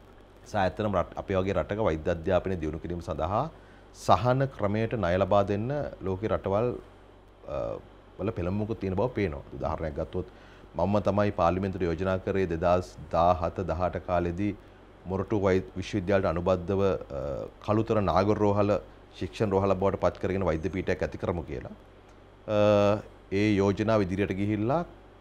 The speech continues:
කුවේට් රජය ලංකාවේ රජයට ඉතාම සහන පොලියට ණයක් ලබා දෙන්න එකඟ වුණා. හැබැයි අපේ ආණ්ඩුව ඒවට මැදිහත් වීමේ තියෙන දුර්වලකම නිසා ඒ, ඒ, ඒ, ඒ ප්‍රොජෙක්ට් එක සෑහෙන කාලයක් ඇදි ඇදි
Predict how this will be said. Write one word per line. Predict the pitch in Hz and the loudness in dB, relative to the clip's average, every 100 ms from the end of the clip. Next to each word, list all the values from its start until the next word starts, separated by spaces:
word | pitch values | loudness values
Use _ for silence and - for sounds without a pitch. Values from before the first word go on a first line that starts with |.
| - | -4
කුවේට් | 113 131 160 - | 6 8 8 6
රජය | 104 82 82 98 175 - - - - - - | 2 4 2 2 0 -6 -20 -20 -20 -16 -2
ලංකාවේ | 92 101 101 90 | -2 2 4 4
රජයට | 82 95 101 | 2 0 -2
ඉතාම | 117 98 113 | 0 0 0
සහන | - 98 113 127 | -2 -2 0 0
පොලියට | 131 113 104 123 | 0 0 2 2
ණයක් | 104 95 | 2 2
ලබා | 104 98 | 0 0
දෙන්න | 101 143 | 0 0
එකඟ | 139 107 | -2 -2
වුණා. | 71 - - - - - - - - | -4 -6 -12 -20 -20 -20 -20 -20 -16
හැබැයි | - 82 90 80 - - - | -4 0 0 0 -6 -20 -12
අපේ | - - 87 | -8 0 4
ආණ්ඩුව | 82 101 98 | 4 4 4
ඒවට | 92 95 92 | 4 4 2
මැදිහත් | 80 92 95 - | -2 -2 -2 -2
වීමේ | 101 101 | 0 0
තියෙන | 95 104 95 | -2 -4 -2
දුර්වලකම | 90 107 143 127 92 | 0 2 2 2 -2
නිසා | 76 - 123 - - | -4 -4 -6 -6 -4
ඒ, | 180 180 - | -4 -4 -2
ඒ, | 90 - | 0 0
ඒ, | 85 87 95 - | 0 2 2 2
ඒ | 92 | -2
ප්‍රොජෙක්ට් | - 87 90 90 120 | -4 -2 -2 -2 -4
එක | 127 | -2
සෑහෙන | 90 87 131 117 | 0 0 0 2
කාලයක් | 110 123 135 | 4 4 2
ඇදි | 107 | 0
ඇදි | 110 139 | 0 -2